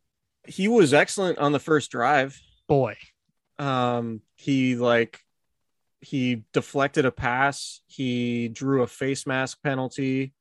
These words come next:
Speaker 1: He had a tackle for loss, I think, and it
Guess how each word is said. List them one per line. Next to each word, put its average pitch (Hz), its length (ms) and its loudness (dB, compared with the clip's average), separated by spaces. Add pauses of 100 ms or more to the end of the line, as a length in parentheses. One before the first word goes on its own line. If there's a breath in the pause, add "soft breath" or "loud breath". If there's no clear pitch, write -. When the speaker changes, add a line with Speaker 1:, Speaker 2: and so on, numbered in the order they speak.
(520)
Speaker 1:
He 139 80 -4
had 127 160 2
a 120 180 0
tackle 127 420 0
for 120 160 -6
loss, 120 380 0
I 127 100 -4
think, 127 480 -6
and 123 200 -4
it 117 160 -4